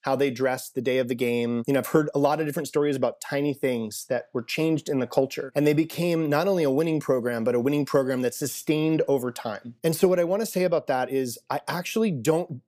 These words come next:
care about the results on the day anymore. What I want people to know is it's not to say that results don't matter. We're not just interested in process for life without any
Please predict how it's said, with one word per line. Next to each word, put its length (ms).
care 800
about 340
the 60
results 600
on 160
the 80
day 260
anymore. 420
What 120
I 80
want 320
people 280
to 60
know 300
is 160
it's 180
not 280
to 100
say 260
that 140
results 440
don't 220
matter. 380
We're 160
not 220
just 180
interested 480
in 340
process 640
for 180
life 520
without 400
any 500